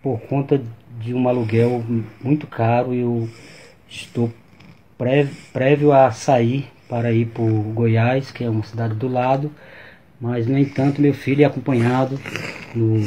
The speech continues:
no G D F por alguns, algumas regalias de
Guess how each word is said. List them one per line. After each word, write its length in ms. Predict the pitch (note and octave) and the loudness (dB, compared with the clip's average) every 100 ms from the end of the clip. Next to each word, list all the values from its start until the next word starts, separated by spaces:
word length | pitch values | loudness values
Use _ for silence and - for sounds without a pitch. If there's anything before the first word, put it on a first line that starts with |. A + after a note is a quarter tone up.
| A2+ - - _ - | -4 -8 -14 _ -14
no 340 | B2+ A#2 C3+ A2 | -10 -4 -2 0
G 140 | A2+ | 2
D 120 | A2+ | 2
F 360 | A2 A#2+ C3 A#2+ - | 2 2 -2 -10 -14
por 180 | - A#2 | -8 -4
alguns, 600 | A#2 G#2+ A#2+ B2 - - - - - - - - - - | -4 -2 -4 -4 -10 -18 -20 -20 -20 -20 -20 -20 -20 -14
algumas 920 | - A#2 A2 C3+ C3+ A2+ - - - - - _ _ - | -6 -2 2 2 2 -2 -8 -18 -20 -20 -20 _ _ -14
regalias 720 | A2 A#2 A#2 A2+ C3 A#2 A2+ | -8 -4 0 0 0 -2 -4
de 260 | A2+ A2 | -4 -2